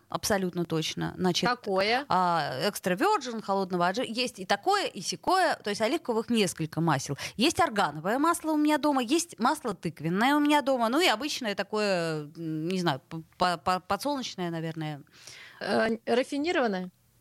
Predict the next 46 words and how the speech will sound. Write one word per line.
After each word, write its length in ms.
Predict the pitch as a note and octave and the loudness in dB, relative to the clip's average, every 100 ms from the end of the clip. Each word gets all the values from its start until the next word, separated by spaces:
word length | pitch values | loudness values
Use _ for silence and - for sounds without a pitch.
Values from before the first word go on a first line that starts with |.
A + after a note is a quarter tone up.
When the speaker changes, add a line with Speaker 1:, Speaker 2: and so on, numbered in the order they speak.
| _ _ - | _ _ 2
Speaker 1:
Э, 380 | F#3 F3+ F3+ - | 4 2 0 0
ну, 120 | C4+ | 2
не 100 | D#4+ | 2
пахнет. 380 | A#3 D#3+ D#3 - _ _ _ _ _ _ _ _ - | 2 -2 -8 -18 _ _ _ _ _ _ _ _ -6
Speaker 2:
Ага, 320 | A3 G3 E3+ | -4 0 0
рафинированное. 720 | G#3+ D#4+ C#4+ G#3 F3 E3+ F3 | -2 0 2 2 2 2 2
Ты 140 | B3+ | 2
на 100 | C#4 | 0
нем 180 | A#3+ A#3 | 2 2
жаришь, 300 | F#3+ E3 E3+ | 2 0 -2
да? 120 | E3 A#3+ | 0 2
Speaker 1:
Да, 240 | G3 C#3 - _ - | 2 0 -8 _ -2
да. 180 | F3 - - _ | 0 0 -8 _
Speaker 2:
А 340 | A3+ A#3 A#3+ - | 0 2 2 0
вот, 300 | A#3+ C#4 - | 0 0 2
э, 420 | A#3+ - A#3+ A#3 A#3 | 0 2 2 2 2
тыквенное 400 | E4 D4+ A#3 G#3 | 0 2 2 2
ты 120 | A3+ | 0
для 120 | B3 | 0
чего 260 | - C#4+ G#3+ | 2 2 2
используешь? 520 | - F#3 E3+ E3 D#3+ | 0 0 0 0 0
Speaker 1:
Тыквенное 380 | D4+ F#4+ D4 A3 | 2 4 4 2
для 120 | A3 | 0
салатов 580 | - G#3 A#3 - A#3 - | 0 2 2 -2 -8 -8
и 240 | F#3 F3 | -4 -4
для 400 | E3 F3+ F3 E3 E3 | -2 0 2 0 -2
своего 300 | F3 F3 G#3 | -2 0 0
сына, 560 | - D4 D4+ A3+ G3+ | 2 4 6 4 2
для 140 | F3 F3 | -2 -2
того, 180 | F3 | -2
чтобы 260 | F#3+ E3 E3+ | -2 -4 -2
он 260 | E3+ E3+ F3 | 0 2 2
очень 220 | E3 F3+ | 0 0
любит 200 | F3+ E3 | 0 2
брокколи, 460 | E3 E4+ G#4 A3 F3+ | 4 4 2 -2 -6
вот 140 | D#3+ | -6
так 120 | F3 | -8
вот 120 | D#3 D3 | -10 -4
взять 260 | B3+ D4+ | -4 -4
и 40 | G3+ | -2
полить 360 | F#3 F3+ G#3 | -4 -4 -10
тыквенным 440 | F#3+ - F3+ F3 E3 | -14 -6 -2 -2 -4
маслом, 420 | D3 C3+ - D3+ | -8 -10 -12 -10
например. 420 | D3+ D#3 D#3+ C#3+ | -10 -4 -4 0
Speaker 2:
И 60 | E4 | 0
шоколад 520 | - B3 A#3 A3 A3 | 0 2 2 2 0